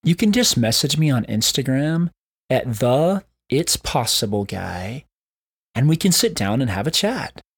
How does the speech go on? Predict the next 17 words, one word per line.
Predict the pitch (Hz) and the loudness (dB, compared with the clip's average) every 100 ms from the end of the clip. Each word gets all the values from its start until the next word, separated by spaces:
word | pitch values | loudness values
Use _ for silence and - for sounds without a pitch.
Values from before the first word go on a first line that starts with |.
| _ _ _ _ _ _ _ _ _ _ _ _ _ _ _ _ _ _ _ _ _ _ _ _ _ _ _ _ _ _ | _ _ _ _ _ _ _ _ _ _ _ _ _ _ _ _ _ _ _ _ _ _ _ _ _ _ _ _ _ _
And | - 180 | 2 4
it | |
doesn't | 165 214 240 | 4 4 2
matter | 113 107 170 | 2 2 2
where | 156 123 | 2 2
you're | 131 139 | 2 2
at | 123 117 | 2 2
in | 123 | 2
the | 127 | 2
world. | 117 95 101 120 143 - _ - | 0 0 0 -2 -4 -8 _ -4
I've | 123 120 | -2 0
worked | 135 127 | 0 0
with | 139 - _ _ - | -2 -4 _ _ -6
people | 131 123 123 | -2 0 0
across | 127 - 120 117 | 0 0 -2 -2
the | - 135 | -2 -2
world. | 98 87 92 92 95 | -2 -4 -4 -6 -8